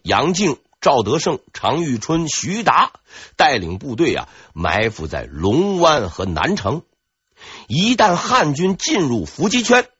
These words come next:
就进行攻击。最后，朱元璋本人带着预备队驻扎在西北面的狮子山，作为最后的决战力量。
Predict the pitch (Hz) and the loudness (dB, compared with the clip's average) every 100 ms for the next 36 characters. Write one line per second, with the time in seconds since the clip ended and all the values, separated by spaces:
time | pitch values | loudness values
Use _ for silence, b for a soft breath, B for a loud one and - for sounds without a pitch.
0 | - 117 - - 104 90 104 165 147 123 | -6 -4 -2 0 0 0 2 4 4 0
1 | - _ _ _ _ _ _ _ _ _ | -4 _ _ _ _ _ _ _ _ _
2 | _ _ _ _ - 143 117 - 233 - | _ _ _ _ -2 2 4 4 4 2
3 | _ _ _ _ _ b b b b - | _ _ _ _ _ b b b b -2
4 | 139 143 147 147 139 82 69 73 90 170 | 4 4 4 2 2 -2 -2 0 0 0
5 | - _ - 110 82 87 135 110 120 113 | -4 _ 0 0 0 -4 -2 0 0 2
6 | 175 - _ - 123 82 92 85 87 69 | 2 2 _ -6 -4 -2 -2 -2 -2 -4
7 | - 180 214 190 64 80 95 71 - - | -6 -4 -2 -2 -2 -2 -2 -2 -6 -2
8 | 233 151 73 98 95 _ - 104 65 - | -2 -2 -2 0 -2 _ -4 -2 -2 -4
9 | - - 254 127 - 247 127 - - - | -6 0 2 4 4 4 4 0 -10 -4
10 | 92 151 104 78 69 - - | 0 0 0 -4 -10 -12 -18